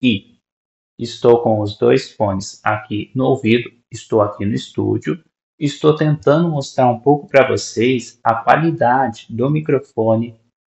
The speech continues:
deste fone. Sobre a qualidade de som, o fone Baseus Bowie M dois S, eu achei muito boa a qualidade de som deste modelo, um dos melhores da marca que eu já testei.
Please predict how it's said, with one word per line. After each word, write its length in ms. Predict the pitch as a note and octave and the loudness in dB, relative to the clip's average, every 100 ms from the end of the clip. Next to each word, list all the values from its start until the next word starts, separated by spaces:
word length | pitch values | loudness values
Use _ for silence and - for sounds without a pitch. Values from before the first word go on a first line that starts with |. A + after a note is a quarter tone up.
| _ | _
deste 480 | - G#2+ G2 - C3 | -8 -2 -2 -2 -4
fone. 400 | C3+ - G2+ F#2+ - - - | -4 -6 -8 -8 -12 -8 -4
Sobre 200 | D3+ E3 | -4 -4
a 80 | F3+ | -6
qualidade 680 | F3+ F#3+ F3 C3 F3 G#3 E3+ | -6 -6 -8 -6 -6 -6 -10
de 100 | C3 | -12
som, 360 | - D#3+ F3+ C#3 | -10 -8 -8 -10
o 80 | C3+ | -14
fone 320 | - E3 E3 | -10 -10 -8
Baseus 600 | E3 D3+ A2+ C3+ A#2 A2+ | -6 -6 -6 -8 -8 -10
Bowie 380 | A#2 C3 A#2+ G#2+ | -10 -8 -8 -10
M 240 | A#2+ C3 A#2 | -12 -10 -10
dois 380 | A#2 D#3+ D#3 A#2+ | -8 -6 -8 -6
S, 520 | B2+ D3+ - - - _ _ - | -4 -4 -8 -18 -20 _ _ -6
eu 140 | B2 | -4
achei 460 | C3+ - C#3 C3+ - | -4 -6 -10 -10 -12
muito 580 | C3+ D3 D#3+ F#3 G#3 F3 | -10 -4 -2 -4 -4 -6
boa 280 | B2 C3 B2 | -4 -4 -4
a 80 | |
qualidade 580 | - C3+ B2+ A#2 B2 D3 | -2 -4 -4 -4 -4 -4
de 60 | B2+ | -10
som 220 | - A#2 | -10 -8
deste 280 | A2 A#2 C3 | -8 -8 -10
modelo, 560 | D3+ D#3+ B2 C#3 D3+ - | -8 -8 -4 -4 -4 -6
um 160 | A#2 | -8
dos 220 | A#2+ B2 | -6 -6
melhores 500 | B2+ B2 A#2 A#2 A#2+ | -6 -4 -2 -4 -6
da 160 | B2 D#3+ | -4 -4
marca 480 | E3+ C#3+ D#3+ G3 C#3+ | -2 -2 -2 -4 -8
que 140 | D3 | -6
eu 80 | A#2 | -6
já 160 | B2+ D3 | -6 -6
testei. 580 | F3+ F3 - C3+ D#3+ | -6 -8 -8 -6 -6